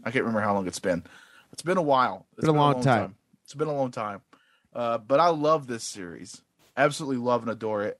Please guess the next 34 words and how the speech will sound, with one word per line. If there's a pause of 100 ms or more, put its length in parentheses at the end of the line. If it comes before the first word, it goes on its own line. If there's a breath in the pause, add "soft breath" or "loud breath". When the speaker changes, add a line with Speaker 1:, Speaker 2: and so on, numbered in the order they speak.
Speaker 1:
It's
very,
very
arcadey. (500 soft breath)
Uh, (520)
back
when
arcades
were
a
thing, (200 soft breath)
there
was
one
of
these
in
every
arcade, (320)
basically.
Speaker 2:
It,
it's
definitely
a
top
five
arcade
game
all
time. (320)
Speaker 1:
Yes,
easily,
easily. (500 soft breath)
Uh,